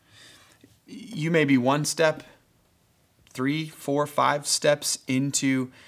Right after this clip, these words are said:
uh, some sort of pattern of sin, some sort of inappropriate behavior or inappropriate relationship or heading towards addiction. I don't know how far you in, but you are, but no matter how far, it's not too far for you to turn around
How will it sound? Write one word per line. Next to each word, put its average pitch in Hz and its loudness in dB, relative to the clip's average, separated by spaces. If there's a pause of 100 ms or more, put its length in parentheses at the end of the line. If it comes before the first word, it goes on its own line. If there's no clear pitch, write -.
(140)
uh, - -10
some 139 0
sort 139 2
of 117 -2 (320)
pattern 139 2
of 110 -2
sin, 139 -2 (400)
some 135 0
sort 143 0
of 113 -4 (600)
inappropriate 139 0
behavior 131 0
or 107 -2
inappropriate 131 -4
relationship 120 -4
or 101 -2
heading 127 -4
towards 123 -4 (240)
addiction. 123 -4
I 123 -2
don't 131 0
know 127 2
how 123 2
far 120 2
you 120 0
in, 110 -4
but 117 -10
you 117 -2
are, 110 2
but 107 -6
no 120 -2
matter 117 0
how 117 -2
far, 117 0
it's - -4
not - -6
too 123 -2
far 113 0
for 113 -12
you 101 -12
to 104 -8
turn 110 -8
around 101 -4